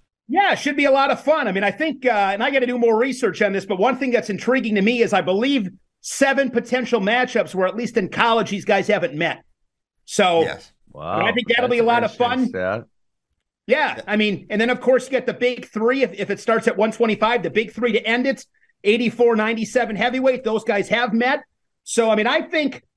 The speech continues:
Speaker 1: and I saw J D's thing on Flow, uh, yesterday. I did something similar on, on Big Ten,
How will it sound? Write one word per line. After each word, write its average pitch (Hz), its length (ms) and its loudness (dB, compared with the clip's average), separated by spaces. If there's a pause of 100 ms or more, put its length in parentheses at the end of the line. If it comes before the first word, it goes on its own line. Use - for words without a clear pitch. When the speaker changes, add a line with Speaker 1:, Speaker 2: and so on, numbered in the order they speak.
(280)
Speaker 1:
and 190 140 2
I 262 100 2
saw 254 260 2
J 254 300 -2
D's 254 300 -4
thing 240 180 0
on 208 120 0
Flow, 233 600 2 (300)
uh, 175 360 2 (460)
yesterday. 233 640 -2
I 240 80 2
did 233 140 -4
something 233 280 -4
similar 220 760 -2
on, 190 240 -2
on 185 180 0
Big 233 240 -2
Ten, 226 460 -2